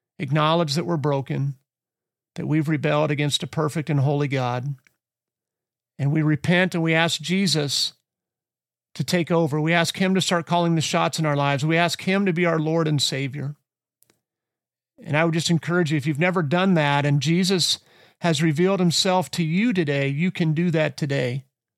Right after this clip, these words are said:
Feel free to, to reach out to us. Feel free to connect with a, a trusted believer in your community that can talk more about that.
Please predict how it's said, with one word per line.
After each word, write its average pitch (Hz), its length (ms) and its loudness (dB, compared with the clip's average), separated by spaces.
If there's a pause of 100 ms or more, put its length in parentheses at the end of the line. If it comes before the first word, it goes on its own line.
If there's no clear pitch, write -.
(640)
Feel 175 200 0
free 175 280 2
to, 151 240 -2
to 160 160 -6
reach 175 200 0
out 175 220 2
to 180 160 -4
us. 175 420 0 (460)
Feel 165 260 0
free 170 320 2
to 165 80 0
connect 160 480 0
with 156 300 -4
a, 139 200 -4
a 143 120 -8
trusted 165 420 0
believer 156 500 2
in 151 60 0
your 151 140 0
community 156 760 2 (480)
that 156 140 -2
can 156 100 2
talk 147 320 0
more 143 200 0
about 131 320 -2
that. 127 260 -4